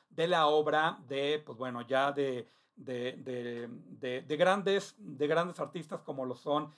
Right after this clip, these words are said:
Edgar Clement y, por supuesto, eh, eh, bueno, fue una playa de, de, de, de artistas, tanto de autores en, en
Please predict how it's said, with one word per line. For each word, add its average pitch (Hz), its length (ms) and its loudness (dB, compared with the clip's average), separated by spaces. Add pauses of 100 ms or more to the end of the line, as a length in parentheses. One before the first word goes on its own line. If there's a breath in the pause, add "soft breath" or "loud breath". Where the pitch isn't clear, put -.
(120 loud breath)
Edgar 147 340 0
Clement 190 500 -2
y, 156 80 -12
por 143 180 -6
supuesto, 156 760 0
eh, 127 480 -4 (300 soft breath)
eh, 123 500 -4
bueno, 165 280 2 (160)
fue 208 120 -2
una 220 180 -2
playa 196 260 2
de, 165 120 2
de, 131 280 -4
de, 127 380 -8
de 131 160 -2
artistas, 160 540 -4 (220 soft breath)
tanto 135 240 -4
de 139 60 0
autores 170 460 6
en, 131 220 -12
en 123 440 -10